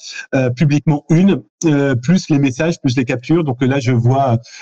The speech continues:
euh, bah, je vois des factures, donc, euh, dix millions, vingt-huit millions, douze millions, je vois des noms, je vois des prénoms, je vois des grosses sociétés, euh, je, <laughs> voilà. Et donc, là, c'est pour la première entreprise.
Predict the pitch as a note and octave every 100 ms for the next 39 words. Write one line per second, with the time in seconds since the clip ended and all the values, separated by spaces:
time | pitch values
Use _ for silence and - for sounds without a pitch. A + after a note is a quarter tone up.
0 | - - C3+ C3 C3 C3 C#3+ C3 C#3 B2
1 | C#3 B2+ A#2+ A#2+ - C#3 D#3 A#2+ B2 B2
2 | B2 A2+ C3+ C#3 C3+ C#3+ C3+ A#2+ C3+ B2+
3 | B2+ C3+ B2+ B2+ C3 B2+ C#3 C#3+ A#2+ C3
4 | A#2 B2 C3 D3+ C3 A#2+ B2 A#2+ B2 B2+
5 | B2+ D3 - - - - B2 C#3 D3+ C#3
6 | A#2+ D#3 - C#3+ - C3 C#3 C#3 D3 D3+
7 | D3+ C#3+ C3+ B2+ A#2 A#2 - D3+ C#3 C#3
8 | E3+ B3 _ - - - G3+ B3+ D#4+ -
9 | - _ _ _ _ - G#3+ - F3 F#3
10 | A3 D3 D3 - - A3+ A3 F#3+ E3+ -
11 | A#2+